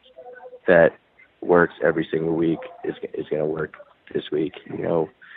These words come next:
I think good skiing, um, y-, is a little bit more of a glider's course. So just being sure that you carry your speed onto the flats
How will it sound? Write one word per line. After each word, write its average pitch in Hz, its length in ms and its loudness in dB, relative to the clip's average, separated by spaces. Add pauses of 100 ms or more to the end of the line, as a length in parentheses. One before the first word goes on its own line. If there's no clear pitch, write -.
(340)
I - 40 -6
think 78 280 -8
good 92 280 6
skiing, 90 600 0 (280)
um, 85 500 -2 (120)
y-, 87 180 -4 (100)
is 90 300 -2
a 87 80 0
little 87 240 2
bit 87 260 2
more 90 200 6
of 85 80 4
a 87 60 6
glider's 90 460 4
course. 82 360 2 (120)
So 82 220 2 (560)
just 87 200 0
being 85 220 6
sure 92 260 6
that 85 140 6
you 64 80 -2
carry 85 300 6
your 80 80 2
speed 85 280 4
onto 87 200 0
the 85 80 0
flats 85 420 4